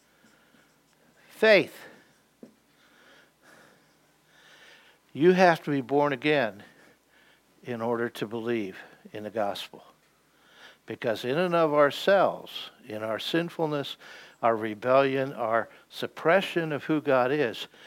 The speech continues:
we would never believe. Therefore, God has to do the first work.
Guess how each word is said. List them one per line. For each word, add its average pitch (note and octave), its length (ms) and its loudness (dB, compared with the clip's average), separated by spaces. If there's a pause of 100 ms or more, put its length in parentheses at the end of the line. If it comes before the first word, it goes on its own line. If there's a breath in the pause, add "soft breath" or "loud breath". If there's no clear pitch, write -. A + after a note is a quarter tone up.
(320 loud breath)
we G3 120 0
would F#3+ 240 0
never F3+ 480 -2
believe. G2 480 -12 (560 loud breath)
Therefore, D3 360 2
God C3 300 4
has C3 240 0
to C#3+ 80 -8
do C3 160 -4
the B2+ 100 -6
first A#2 340 -6
work. D#3 360 -8